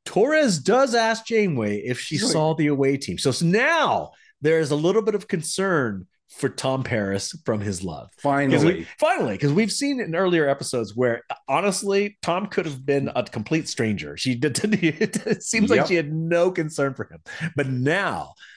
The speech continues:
Speaker 1: for all you P T shippers out there, you see Torres genuinely concerned about her boyfriend.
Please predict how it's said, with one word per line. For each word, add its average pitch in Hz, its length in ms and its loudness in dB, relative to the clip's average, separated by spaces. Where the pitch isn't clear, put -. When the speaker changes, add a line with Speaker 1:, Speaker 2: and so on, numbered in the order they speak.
Speaker 1:
for - 100 -8
all 135 200 2
you 135 140 2
P 135 180 0
T 113 160 -2
shippers 98 380 -2
out 87 240 -8
there, 80 320 -4
you 117 280 4
see 104 460 0
Torres 92 720 -2
genuinely 135 840 0
concerned 87 600 -4
about 104 320 -2
her 87 100 -6
boyfriend. 76 420 -16